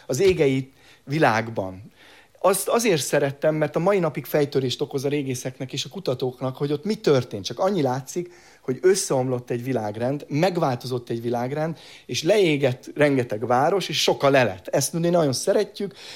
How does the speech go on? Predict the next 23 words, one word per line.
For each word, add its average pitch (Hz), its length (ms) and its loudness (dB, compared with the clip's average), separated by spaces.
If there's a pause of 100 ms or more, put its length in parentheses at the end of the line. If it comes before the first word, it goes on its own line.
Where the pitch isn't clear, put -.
(100)
és - 140 0
ebben 165 200 4
jó 190 200 6
kutakodni, 165 560 0
itt 147 120 -6
van 165 180 2
izgalmas 147 640 -2
rész. 113 340 -8 (560)
Ezt 214 180 2
a 202 60 0 (200)
izgalmon 170 640 2
túl, 156 180 -2
hogy 131 160 0
a 131 40 2
bronzkor 139 760 0
hogyan 131 480 0
zajlott 120 460 0
le 120 180 0
a 104 140 -8
kö-, 135 300 0
ö, 120 320 0
földközi 135 460 -2
tengeren, 156 540 -4